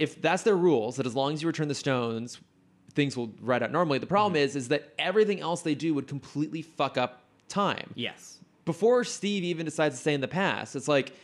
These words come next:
Speaker 1: the fact that, you know, Loki escapes.
Speaker 2: He, he shouldn't have been even in Thor, or even when they're an, when they're on Asgard.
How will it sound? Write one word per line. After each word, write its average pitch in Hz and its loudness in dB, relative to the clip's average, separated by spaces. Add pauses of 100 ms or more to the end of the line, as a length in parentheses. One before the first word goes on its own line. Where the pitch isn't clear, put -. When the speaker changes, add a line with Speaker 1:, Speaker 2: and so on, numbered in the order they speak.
(400)
Speaker 1:
the 151 -2
fact 170 -2
that, 156 0 (280)
you 147 -4
know, 127 0 (160)
Loki 147 0
escapes. - -2 (200)
Speaker 2:
He, 180 0
he 180 4
shouldn't 214 2
have 160 0
been 185 2 (180)
even 190 2
in 175 0 (600)
Thor, 226 2 (180)
or 160 2
even 160 2
when 156 2
they're 151 4
an, 139 0 (280)
when 143 -2
they're 143 -2
on 135 2
Asgard. 123 -2